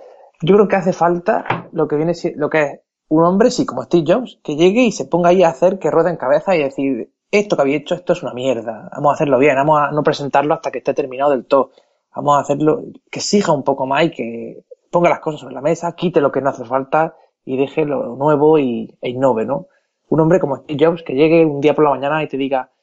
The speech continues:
"Esa idea es una mierda", y a la mañana siguiente diga, "Tengo una idea muy buena", y que sea la tuya. Hace falta <laughs> un hombre así en Apple otra vez, yo creo. Así que te doy la razón que sí,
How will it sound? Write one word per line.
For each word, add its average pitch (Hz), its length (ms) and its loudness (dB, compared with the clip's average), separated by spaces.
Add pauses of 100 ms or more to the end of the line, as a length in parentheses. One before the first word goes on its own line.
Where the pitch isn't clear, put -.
(120)
"Esa 135 200 -2
idea 160 240 4
es 165 140 -2
una 147 120 -4
mierda", 135 460 0
y 117 60 -8
a 120 40 -8
la 120 60 -8
mañana 151 240 -4
siguiente 160 320 0
diga, 131 400 0
"Tengo 196 140 6
una 190 100 6
idea 170 140 6
muy 160 100 0
buena", 127 400 0
y 104 60 -16
que 107 120 -16
sea 143 140 -4
la 120 80 -2
tuya. 123 300 -4 (440)
Hace 156 200 0
falta 160 340 0
<laughs> 208 80 2
un 180 80 4
hombre 170 320 4 (160)
así 151 440 -4 (420)
en 147 160 -2
Apple 151 340 2
otra 135 220 -2
vez, - 180 -10 (140)
yo 139 180 -10
creo. - 300 -14 (920)
Así - 140 -6
que - 80 0
te 139 100 -2
doy 135 100 4
la 131 80 6
razón 170 340 0
que 190 120 -2
sí, - 220 -6